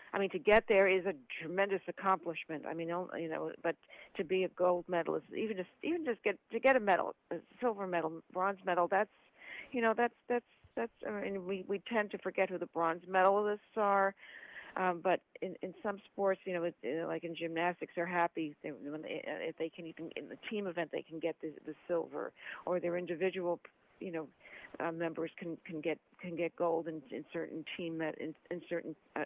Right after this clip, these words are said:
events. Um, but yeah, you, you are, you belong to a very rare club, uh, because, um, it's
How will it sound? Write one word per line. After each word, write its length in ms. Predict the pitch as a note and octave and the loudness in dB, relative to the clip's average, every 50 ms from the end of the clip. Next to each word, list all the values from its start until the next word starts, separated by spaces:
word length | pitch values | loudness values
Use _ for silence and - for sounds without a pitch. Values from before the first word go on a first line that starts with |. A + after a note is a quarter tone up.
| - - | -2 -4
events. 420 | E3+ D3 D#3+ E3 D#3+ - - - - - _ - - - - - - - - - - | -4 -4 -2 -4 -4 -4 -6 -12 -18 -20 _ -14 -10 -8 -8 -6 -6 -8 -8 -6 -4
Um, 240 | - E3+ D#3+ D3+ C3+ | -4 -2 -2 -4 -2
but 180 | - E3+ - - _ _ | -2 -2 -2 -2 _ _
yeah, 160 | - F3+ F3 - - | 0 0 2 2 2
you, 400 | - F3 E3 F#3 G3+ F#3+ F3+ F#3 | -2 -2 -2 0 0 0 -2 -2
you 240 | G#3 G#3+ G#3+ G3 G#3+ | -2 0 4 6 8
are, 160 | G#3 G3+ - | 8 6 6
you 140 | G3+ A3 G#3+ | 2 -4 0
belong 400 | - G#3+ G3 G3+ G#3+ A3+ A3+ A3 - - | 0 2 2 4 4 4 2 0 -4 -6
to 140 | A#3+ G#3+ | -4 -2
a 60 | G3+ F#3+ | -2 -2
very 280 | F#3+ F3+ F3+ F#3 G3 | 0 2 2 4 2
rare 420 | G3 E3 F3 F3+ E3+ F3 F3+ F3+ E3 - - - | 2 2 2 4 4 6 4 4 2 0 -4 0
club, 280 | - F#3+ F3+ D3 - - - - _ _ - - - - - - - - - | 2 4 4 4 2 0 -8 -20 _ _ -20 -20 -20 -20 -20 -20 -14 -10 -6
uh, 160 | D3+ D3+ D#3+ | -6 -6 -4
because, 300 | D#3 D#3+ - - F#3 D#3+ D3+ - | -6 -8 -6 -4 -6 -6 -4 -4
um, 280 | E3 E3+ E3 D#3+ D#3 D#3 D3 C3+ - | -2 0 0 0 -2 -6 -10 -8 -10
it's 120 | - - | -10 -10